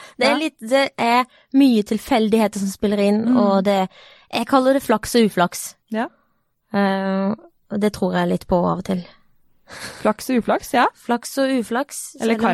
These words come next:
Speaker 2: karma.
Speaker 1: man har talent. Karma også. Nei, det er
Speaker 2: Mm.
Speaker 1: mye, ass.
Speaker 2: <laughs>
Speaker 1: Hæ? Nå begynner jeg å tenke her, og bare, nei.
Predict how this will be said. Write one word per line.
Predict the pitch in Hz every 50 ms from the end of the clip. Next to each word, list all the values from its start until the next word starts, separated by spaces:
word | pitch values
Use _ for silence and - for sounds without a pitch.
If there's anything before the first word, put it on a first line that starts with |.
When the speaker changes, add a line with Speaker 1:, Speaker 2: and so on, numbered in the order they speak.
| 233 170
Speaker 2:
karma. | 196 294 403 - - _ -
Speaker 1:
man | 226 233 233
har | 233 240 240
talent. | - 285 262 233 240 269 269 - -
Karma | - 254 240 226 220 240 262 269 247 240 269 294
også. | 302 - - 247
Nei, | 247 254
det | 240 233
er | 233
Speaker 2:
Mm. | 254
Speaker 1:
mye, | 247 226 220 240
ass. | 240 - - - - - _ _ - - - - - - - - - _ _ -
Speaker 2:
<laughs> | - 165 - - 214 -
Speaker 1:
Hæ? | 247 254 277 294 294 359 - - 539 539 254
Nå | 240
begynner | 226 262 262 254
jeg | 247
å |
tenke | 233 330 269 226 208 -
her, | 240 247 262 285 285 277
og | 269 262
bare, | 269 262 254 254
nei. | 254 262 262 277 294 294 247